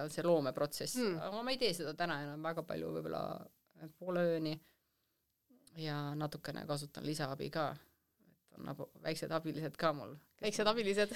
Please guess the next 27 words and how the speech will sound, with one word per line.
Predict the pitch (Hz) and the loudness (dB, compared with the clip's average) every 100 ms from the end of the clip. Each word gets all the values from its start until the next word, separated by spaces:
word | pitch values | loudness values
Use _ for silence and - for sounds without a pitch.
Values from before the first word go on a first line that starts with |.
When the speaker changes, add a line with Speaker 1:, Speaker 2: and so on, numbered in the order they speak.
| 262 | 0
Speaker 2:
<laughs> | - 247 | 8 10
Speaker 1:
Väiksed | 247 214 | 10 10
abilised, | 202 220 180 175 170 165 175 | 8 8 4 2 2 2 4
äh, | 165 | 4
vahest | 165 170 160 - | 6 6 4 0
harva, | 170 165 151 | -2 -2 -4
kes | 151 147 | -4 -6
mul | 156 160 | 0 2
aitavad | 156 - - | 2 2 0
natuke | 156 147 151 156 | 0 0 -4 -2
töödelda. | 147 - - 131 147 _ | -2 0 -2 -4 -10 _
Speaker 2:
Mhm. | 226 202 180 202 202 _ _ _ | 2 4 2 -2 -6 _ _ _
Noh, | 208 208 - | -6 -6 -8
see | - 202 | -20 -20
on | 196 | -16
ka | 202 | -10
jälle | 175 175 - | -8 -8 -12
Speaker 1:
Äh, | - - - - | -12 -12 -8 -6
Speaker 2:
mõistlik. | - - - - - - _ _ _ _ _ _ 226 | -6 -6 -6 -8 -16 -20 _ _ _ _ _ _ 0
Speaker 1:
võib-olla | 220 220 | 8 8
nüüd | 208 247 233 _ - - - | 8 4 2 _ -20 -20 -16
sügise, | - 254 226 208 190 190 190 | -4 0 2 8 10 10 8
talve | 202 202 196 | 6 4 0
poole | 190 196 190 180 175 175 | -2 2 4 6 4 4
vähem, | 175 233 269 233 214 _ _ _ _ _ _ | 2 2 2 -4 -10 _ _ _ _ _ _
äh, | 175 175 170 | -2 0 0
aga | 165 165 - | -4 -6 -6